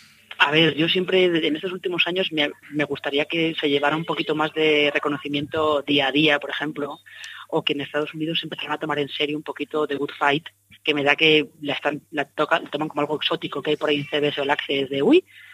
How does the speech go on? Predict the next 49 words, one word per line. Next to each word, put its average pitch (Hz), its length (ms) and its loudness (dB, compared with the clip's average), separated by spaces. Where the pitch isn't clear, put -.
pero 151 180 4
si 143 140 0
esto - 120 -8
está 262 200 -2
bien, 202 200 4
qué 247 80 -2
cosa 202 200 2
tan 202 100 4
extraña". 160 640 0
Y 139 60 -10
da 180 80 4
la 190 80 6
sensación 190 360 0
de 190 100 2
que 170 100 4
es 156 80 0
un 170 80 -4
poco, 165 880 2
eh, 143 680 2
como 151 160 -4
la 147 80 6
actitud 147 320 -2
que 175 80 -6
tienen 180 220 0
hacia 139 260 -2
ella. 147 320 2
Pero 156 100 0
yo 170 100 4
hace 202 100 2
mucho 208 200 0
que 170 80 4
ya 156 80 4
no 156 80 2
me, 139 760 0
que 156 100 2
ya 165 140 6
no 160 80 2
me 156 200 4
cabreo 147 360 2
con 151 120 2
los 143 200 -2
Emmy, 160 180 0
me 151 80 -8
lo 143 80 0
tomo 160 160 -6
de 170 60 -2
una 170 100 2
manera 170 160 2
más 147 140 0